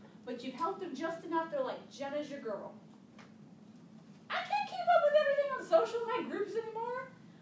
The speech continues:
but if I help enough people in those groups, they'll tag me. And now I've just gotten the social proof to close the business, and I got to skip all those skips and steps and jump to straight five. Somebody else did all the work for me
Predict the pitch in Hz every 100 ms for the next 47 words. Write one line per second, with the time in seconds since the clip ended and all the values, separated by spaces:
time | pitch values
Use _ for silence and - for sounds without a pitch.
0 | - 381 494 480 415 494 480 440 415 427
1 | 392 427 427 - 403 381 359 311 269 440
2 | 415 - - - - - - - - 294
3 | 415 403 403 - 403 415 403 403 320 320
4 | 453 381 - - - - - - - 277
5 | 330 349 262 269 370 349 415 302 302 381
6 | 392 311 370 466 480 480 - 403 392 339
7 | - 330 381 370 381 - - - - -
8 | - 262 277 311 330 330 285 277 311 277
9 | - 285 302 311 311 311 294 - 302 269
10 | 277 269 - - - 254 - 247 247 240
11 | 254 247 - - 240 - 226 196 - -
12 | - - - - - - - 294 294 302
13 | 285 277 262 - - - 233 247 277 -
14 | 269 - 240 208 226 220 214